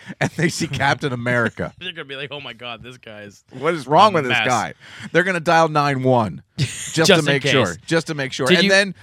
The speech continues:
Speaker 1: and then when Iron Man dies.
Speaker 2: Did you watch the new scene that they added just for Disney Plus?
Speaker 1: No, I've, I've heard that it was, I did hear that it was good. Oh, what new scene? What are you talking about?
Speaker 2: Where they, uh, where when he snaps, he sees his adult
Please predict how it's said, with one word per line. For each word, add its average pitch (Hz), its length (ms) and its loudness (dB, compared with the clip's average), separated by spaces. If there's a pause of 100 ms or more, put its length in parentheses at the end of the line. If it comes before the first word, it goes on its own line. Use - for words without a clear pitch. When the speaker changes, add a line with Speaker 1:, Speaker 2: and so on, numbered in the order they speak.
Speaker 1:
and 160 160 0
then 165 140 6
when 151 240 2
Iron 165 300 4
Man 104 200 -4
dies. 92 300 -4
Speaker 2:
Did 190 140 0
you 202 120 -2
watch 180 340 -2
the 160 120 -6
new 156 160 -2
scene 170 280 -6
that 165 120 -6
they 165 100 -4
added 160 300 0
just 139 180 -4
for 135 60 -10
Disney 127 260 -6
Plus? 131 460 -8
Speaker 1:
No, 165 260 8
I've, 147 320 4
I've 147 160 2
heard 160 220 2
that 147 160 4
it 131 80 0
was, 120 300 -4
I 131 80 0
did 165 200 -2
hear 160 160 -2
that 131 160 -2
it 117 80 -6
was 107 180 -6
good. 110 440 0 (580)
Oh, 165 60 6
what 156 220 -2 (180)
new 127 160 -4
scene? 117 220 -10
What 113 100 -8
are 123 40 -4
you 120 60 -2
talking 107 120 -4
about? 85 100 -6
Speaker 2:
Where 185 220 2
they, 156 240 -2
uh, 139 180 0
where 135 220 -4
when 135 120 -6
he 139 120 -6
snaps, 143 720 -2
he 143 180 -8
sees 139 360 -6
his 120 140 -10
adult 120 280 -4